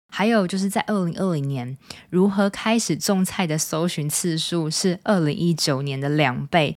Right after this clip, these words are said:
我觉得这个也是很有趣，大家开始要崇尚天然，去D I Y做一些事情。所以这些趋势也是可以结合你想要做的事情，产生一个 idea 嘛。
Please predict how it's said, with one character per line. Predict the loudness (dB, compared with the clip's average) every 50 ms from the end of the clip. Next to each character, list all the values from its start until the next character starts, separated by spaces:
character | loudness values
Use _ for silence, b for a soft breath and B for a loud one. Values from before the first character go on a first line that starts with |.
| _ _ -4
我 | 0
觉 | 2 2
得 | 2
这 | 4 4 4
个 | 6 6
也 | 4 4
是 | 4 4
很 | 4 4 4 4
有 | 4 2 2
趣， | 2 2 0
大 | 2 4 4
家 | 4 4 2
开 | 2 0 2 4 4 4
始 | 4 4 2 2 0 2
要 | 4 4 6 6 4 2 _ _ -10 -6
崇 | -4 -2 -2
尚 | 0 0 2 2 2
天 | 0 2 2 2 4
然， | 4 4 2 2 0 -2
去 | -4 -2 0 2 2 2 2 0 B B B
D | B 2 2
I | 2 4 4
Y | 4 2
做 | 2 4 2 2
一 | 2
些 | 2 0 0
事 | 0 0 0 -2
情。 | -2 -2 -4 -6 -6 -8 -10 -14 _ _ _ _ -10
所 | -4 0 0 2
以 | 0
这 | 0 -2 -2 -2 0
些 | 2 2 0
趋 | 0 0 0 2 4
势 | 4 4 4 4 4 2 0 0 B B B
也 | -4 -4 -2
是 | 0 -2 -2
可 | -2 -2 0 0
以 | 2 2 2 0 -2 -6 _
结 | -6 -2 0 0 0 0
合 | -2 -2 -4 -4 -4 -2
你 | -2 -2 -2
想 | -2 -2 -4 -4
要 | -6
做 | -4 -4 -4
的 | -4 -4 -4
事 | -6 -6 -6 -4 -6 -6 -6
情， | -6 -8 -8 -8 -8 -10 -10 -10
产 | -10 -8 -8 -8
生 | -6 -4 -2 -2
一 | -2 -2
个 | -4 -6
idea | -8 -8 -8 -8 -8 -6 -4 -2 -2 -2 -4
嘛。 | -8 -16 -20 -20